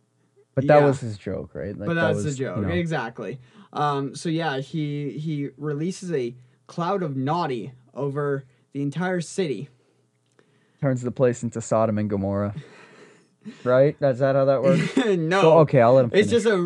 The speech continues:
Speaker 2: a, you know, you know those, uh, those winter days where it's just absolutely overcast and everything's, like, gray and,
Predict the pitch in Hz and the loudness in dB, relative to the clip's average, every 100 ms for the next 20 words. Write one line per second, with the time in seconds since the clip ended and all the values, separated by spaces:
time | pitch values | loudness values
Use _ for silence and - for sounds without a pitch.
0 | 143 202 196 170 190 247 508 - 190 226 | -4 -10 -10 -2 0 0 -2 -4 -4 -4
1 | 254 247 240 233 196 160 170 151 143 139 | -4 -6 -2 0 2 0 -2 -2 -2 -2
2 | 151 151 151 202 196 202 165 165 156 151 | -2 -2 -4 -4 -4 -6 -4 -6 -4 -6
3 | 131 - 156 143 - - 160 160 165 160 | -6 -6 -4 -4 -8 -8 -6 -6 -6 -6
4 | 151 - 127 143 143 143 156 143 139 127 | -6 -6 -6 -4 -6 -8 -8 -8 -8 -8
5 | 147 151 151 143 127 117 117 120 123 123 | -8 -6 -6 -6 -8 -10 -10 -8 -6 -6
6 | 123 123 110 107 | -6 -6 -8 -12